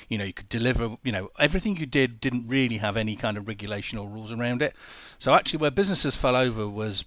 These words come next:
frankly, the rules changed and their ability to adapt and change with it. Now, within that, there's some huge transformational shifts. You know, the fact that shops weren't open and therefore online and digital became so important.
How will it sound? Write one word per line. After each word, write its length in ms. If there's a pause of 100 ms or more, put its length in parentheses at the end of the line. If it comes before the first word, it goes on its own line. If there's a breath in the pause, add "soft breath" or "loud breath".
frankly, 360
the 120
rules 260
changed 540
and 180
their 160
ability 420
to 140
adapt 440
and 160
change 380
with 140
it. 220 (520 loud breath)
Now, 100
within 380
that, 360
there's 280
some 300
huge 920 (180)
transformational 800
shifts. 520 (420 loud breath)
You 60
know, 180 (480 soft breath)
the 100
fact 220
that 140
shops 340
weren't 180
open 360 (280)
and 140
therefore 320
online 460
and 120
digital 460
became 400
so 240
important. 560